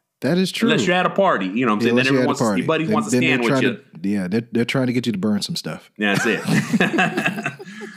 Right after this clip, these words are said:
Speaker 1: Yeah.
Speaker 2: And we're an avid outside cooking. Like, like that, that's, like, almost an everyday life thing where, like, every, you know, all meat is cooked on the grill. And, um,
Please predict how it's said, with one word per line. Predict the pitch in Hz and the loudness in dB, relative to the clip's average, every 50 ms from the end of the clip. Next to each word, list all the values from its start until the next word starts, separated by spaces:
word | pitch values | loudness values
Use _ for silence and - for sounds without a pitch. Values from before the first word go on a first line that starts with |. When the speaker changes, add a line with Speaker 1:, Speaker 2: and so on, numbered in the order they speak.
| - - 370 - _ - - - - - - - - - - - 104 - - - 131 131 - | -14 -14 -16 -16 _ -20 -20 -20 -20 -20 -20 -20 -20 -8 -4 -4 -4 -4 -4 -10 -12 -10 -8
Speaker 1:
Yeah. | 95 95 90 110 | -6 -2 0 0
Speaker 2:
And | 135 143 185 | 2 2 2
we're | 233 220 | 2 2
an | 190 | 2
avid | 160 156 175 185 190 175 156 - | 2 2 2 0 0 0 -2 0
outside | - 147 139 - - 143 123 120 113 | 0 -2 -2 -2 -2 -2 -2 -2 -2
cooking. | - 135 120 - - 85 85 87 | -4 -4 -4 -4 -6 -8 -4 -2
Like, | 95 92 90 85 - | 0 0 0 0 0
like | 113 101 92 85 82 98 | 0 0 0 -2 -2 -2
that, | 110 113 110 123 | -2 -2 0 0
that's, | 123 120 120 | -2 0 0
like, | 135 123 117 120 | -2 -2 -2 -2
almost | 120 120 117 117 | -2 -4 -2 -2
an | 101 95 98 95 | -2 -4 -2 -2
everyday | 113 113 110 113 101 110 107 104 101 101 107 107 101 104 104 - | -2 0 0 0 0 0 0 0 0 0 0 -2 -2 -6 -8 -8
life | 92 104 101 104 95 - - - | -4 -2 -2 -2 -2 -4 -6 -6
thing | 98 92 85 82 | -4 -4 -4 -6
where, | 82 82 | -6 -6
like, | 80 78 80 - - - | -8 -8 -10 -10 -8 -6
every, | 107 104 92 - | -6 -6 -4 -4
you | 107 107 95 | -4 -4 -4
know, | 85 | -2
all | - 98 107 110 107 107 | -2 -2 -2 0 0 0
meat | 110 110 110 107 90 | -2 -2 -4 -6 -8
is | 92 92 - | -12 -16 -10
cooked | - - 98 - - - - | -8 -8 -8 -8 -10 -10 -6
on | 98 101 101 95 | -2 -2 -2 -2
the | 95 | -2
grill. | 87 85 98 98 98 95 95 95 92 95 95 - - | -2 -2 0 0 0 0 0 0 -2 -2 -4 -4 -4
And, | 92 87 85 | -4 -4 -4
um, | 82 78 76 73 71 71 | -4 -6 -8 -10 -16 -20